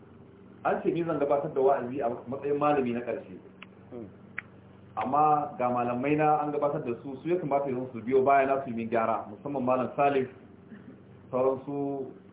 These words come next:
Speaker 1: Malam Shu'aibu, mun sani ko Malam, Malam Nuna ya yi karatu. Na iske Malam yana karatu a kan darajar ɗan Adam. Babu shakka wannan darasi ne da ya kamata a bari Malam ya ci gaba,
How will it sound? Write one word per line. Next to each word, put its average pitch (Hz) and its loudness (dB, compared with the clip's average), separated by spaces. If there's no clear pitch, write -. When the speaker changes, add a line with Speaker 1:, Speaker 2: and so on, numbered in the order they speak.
Speaker 1:
Malam 131 0
Shu'aibu, 131 0
mun 120 -4
sani - -4
ko 135 -2
Malam, 127 -2
Malam 127 -2
Nuna 127 -2
ya 117 4
yi 117 0
karatu. 104 -6
Na 120 -2
iske 156 -2
Malam 143 2
yana 139 0
karatu 120 -2
a 120 0
kan 113 -4
darajar 120 2
ɗan 107 -4
Adam. 107 -6
Babu 139 2
shakka 135 -2
wannan 127 2
darasi 143 2
ne 127 -4
da 117 0
ya - -2
kamata 120 0
a 107 -4
bari 120 0
Malam 123 4
ya 104 0
ci 139 -4
gaba, 135 4